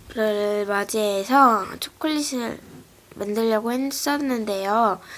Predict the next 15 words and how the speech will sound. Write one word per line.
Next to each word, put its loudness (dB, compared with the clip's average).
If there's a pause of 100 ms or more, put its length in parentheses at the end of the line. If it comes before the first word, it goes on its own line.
(520)
제가 -6 (1000)
망쳐가지고요. -6 (1120)
초코 2
케이크를 0
만들어 -2
볼 -20
거예요. 0 (420)
초코 -16 (100)
케이크를 -2
만들어 2
볼 -4
건데요. -2
준비물을 -2
소개하도록 -4
하겠습니다. -10